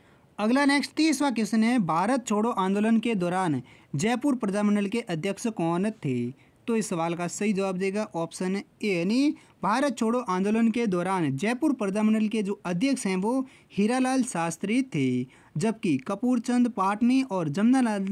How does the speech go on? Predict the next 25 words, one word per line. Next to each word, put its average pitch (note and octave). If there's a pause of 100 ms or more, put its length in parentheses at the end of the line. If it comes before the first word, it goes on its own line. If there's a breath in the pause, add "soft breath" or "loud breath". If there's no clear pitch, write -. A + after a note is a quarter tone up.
बजाज F#3+
के A3+
सहयोग F3
से B3+ (240 loud breath)
साल B3+
उन्नीस F#3+
सौ A3 (100)
इकतीस A3+
में D3+ (260 loud breath)
जयपुर B3
प्रजामंडल F#3
की A#3
स्थापना F3
की F3
गई D#3+
थी। B2 (3250 soft breath)
नेक्स्ट C4+
अगला C4
इकतीसवाँ C4
क्वेश्चन A#3
है, C4 (120)
राजस्थान C4
कर्मचारी A#3+
चयन G#3+
बोर्ड G3